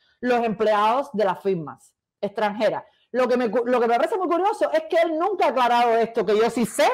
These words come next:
porque mi mamá trabajó en una firma espra-, extranjera, yo también trabajé en una firma extranjera, y es, las contrataciones se hacían a través de Acorec, que los extranjeros pagaban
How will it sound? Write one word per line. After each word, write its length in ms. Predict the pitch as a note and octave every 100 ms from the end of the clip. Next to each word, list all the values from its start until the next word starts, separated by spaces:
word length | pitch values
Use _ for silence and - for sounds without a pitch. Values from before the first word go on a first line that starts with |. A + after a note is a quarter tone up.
| -
porque 300 | - A3 F#3
mi 140 | G#3+ G#3
mamá 340 | G3 G3 G3+
trabajó 720 | D#4 B3+ F3+ D3+ G3+ F#4+ - _ _ _ -
en 160 | A3 F#3+
una 140 | G3
firma 260 | G3 F#3+ G#3
espra-, 260 | A3+ B3 A#3
extranjera, 640 | A#3 C4 B3+ D#4 E4+ A3+
yo 300 | F3+ B3 D4
también 280 | B3 F#3 F#3
trabajé 220 | G3 G3+
en 60 | G#3+
una 140 | A3+
firma 220 | A#3+ A#3+
extranjera, 520 | B3 C4+ C#4 D4 F4+ - _ _ _ _ -
y 440 | C4 B3 B3 - -
es, 320 | A#3 - -
las 200 | A3+ A3
contrataciones 640 | - A3+ A3 G#3 A3+ A3 C4
se 60 |
hacían 240 | C4 C4 E4
a 40 |
través 240 | A#3 G3
de 60 | G3
Acorec, 400 | F#3+ A#3 B3 E3
que 80 | F#3+
los 460 | F#3 F3+ F3+ F3 F3
extranjeros 440 | - F#3 A#3 B3+
pagaban 520 | A#3 A#3 B3 F#3+ F3